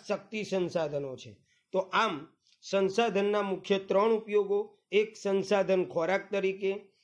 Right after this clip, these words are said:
એક સંસાધન કાચા માલના સ્ત્રોત તરીકે અને ત્રણ સંસાધન શક્તિ સંસાધન તરીકે. તો સંસાધન એટલે શું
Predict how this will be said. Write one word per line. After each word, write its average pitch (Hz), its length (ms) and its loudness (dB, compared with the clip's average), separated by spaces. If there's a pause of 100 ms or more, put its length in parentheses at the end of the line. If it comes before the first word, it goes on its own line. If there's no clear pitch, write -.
(180)
એક 220 280 2
સંસાધન 196 720 2
કાચા 190 440 -4
માલના 175 320 0
સ્ત્રોત 220 500 0
તરીકે 196 580 -4 (120)
અને 185 200 2
ત્રણ 185 380 0 (160)
સંસાધન 202 880 0
શક્તિ 214 600 -6
સંસાધન 190 640 2
તરીકે. 131 520 -4 (400)
તો 180 440 2
સંસાધન 202 680 2
એટલે 185 300 -2
શું 247 420 0